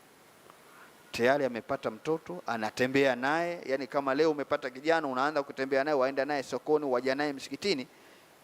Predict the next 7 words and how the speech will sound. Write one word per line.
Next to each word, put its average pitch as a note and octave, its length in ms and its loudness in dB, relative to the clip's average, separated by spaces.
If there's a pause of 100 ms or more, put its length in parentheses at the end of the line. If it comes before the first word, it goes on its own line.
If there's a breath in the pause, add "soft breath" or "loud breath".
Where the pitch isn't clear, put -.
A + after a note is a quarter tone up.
kilio F#3+ 380 6
chako A3 380 2
chote C4+ 340 6
ulichokuwa G#3 420 2
unaomba, G3+ 460 2
Allah A3 260 6
amekuitika, F#3+ 640 -2